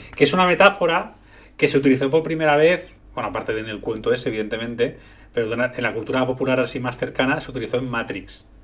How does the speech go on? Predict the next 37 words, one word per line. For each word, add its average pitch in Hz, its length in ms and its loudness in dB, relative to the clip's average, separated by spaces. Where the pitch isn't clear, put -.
Matrix, 127 420 0
Neo 123 340 2
es 131 160 4
guiado 139 500 2
por 104 540 -6
el 110 80 -10
conejo 104 360 -6
blanco, 139 440 0
que - 100 -10
es - 120 -10
una 107 160 -8
tía 110 140 -2
con 110 100 -6
un 107 100 -12
tatuaje - 480 0
de 117 80 -10
un 107 60 -10
conejo 107 280 -6
blanco. 127 380 -4
O - 40 -20
sea, 113 100 -4
Morfeo 117 440 0
le 135 80 6
dice, 120 260 -2
"Siga 156 240 2
al 202 60 0
conejo 135 340 -2
blanco", 104 440 -4
como 98 180 -12
una 107 120 -6
manera 110 320 -6
de 113 80 0
guiarle 104 380 -4
hacia 95 380 0
un 98 140 -6
sitio 95 260 -8
determinado. 98 580 -4